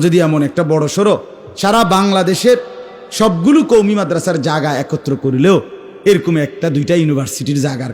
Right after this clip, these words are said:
কাছাকাছিও হবে না। কথার কথা, ধরে নিলাম আর কি। আর সারা বাংলাদেশে ইউনিভার্সিটি তো খুলনায় এই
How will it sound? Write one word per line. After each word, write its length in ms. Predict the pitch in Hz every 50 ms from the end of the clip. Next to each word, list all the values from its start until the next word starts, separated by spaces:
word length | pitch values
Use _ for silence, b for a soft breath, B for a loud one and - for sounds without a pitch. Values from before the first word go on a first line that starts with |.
| -
কাছাকাছিও 500 | 123 113 - 143 120 135 123 - 147 143 123
হবে 140 | 117 107 113 107
না। 60 | - - - _ _ _ _ _ _ _ _ _ _ _ _ _ _ _ _ _ _ _
কথার 240 | - 185 - 262 254 240 175
কথা, 180 | 156 - - - - - - - - - - - - - - - - _ - - 180
ধরে 140 | 247 302 320 302
নিলাম 200 | 262 226 208 180 156
আর 60 | 135 120 -
কি। 80 | - - - - - - - - - - - - - - - -
আর 60 | 123 131 - - - 131 -
সারা 180 | - 165 165 165 165
বাংলাদেশে 380 | 160 170 160 151 147 156 - - 202
ইউনিভার্সিটি 460 | 190 180 170 165 160 - - 175 175 196 208
তো 60 | 196 -
খুলনায় 320 | - 185 175 180 185 196 202
এই 60 | 196